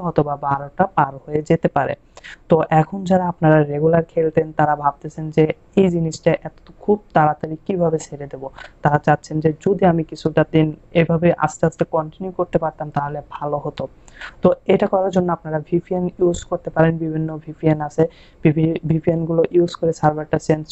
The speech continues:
করে যদি, আহ, নেন তাহলে কিন্তু কিছুটা হলেও খেলতে পারবেন, ping হাই হবে, কিন্তু আস্তে আস্তে যখন খেলে মজা পাবেন না, কারণ ping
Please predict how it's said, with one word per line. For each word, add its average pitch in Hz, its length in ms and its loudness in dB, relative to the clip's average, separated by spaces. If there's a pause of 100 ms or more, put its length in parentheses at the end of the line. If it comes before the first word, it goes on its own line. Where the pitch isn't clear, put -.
করে 156 220 4
যদি, 156 280 2
আহ, - 540 -2 (120)
নেন 165 140 2 (140)
তাহলে 160 360 0
কিন্তু 170 200 -6 (580)
কিছুটা 202 400 4
হলেও 190 280 2
খেলতে 156 280 0
পারবেন, 160 240 0 (140)
ping 196 140 -2 (160)
হাই 151 160 6 (120)
হবে, 151 220 2 (200)
কিন্তু 175 240 -2 (260)
আস্তে - 300 -2 (100)
আস্তে - 240 -2 (160)
যখন 160 260 -2 (420)
খেলে 160 280 6 (140)
মজা 147 280 2
পাবেন 156 340 0
না, 147 80 0 (200)
কারণ 147 160 2 (100)
ping 160 140 2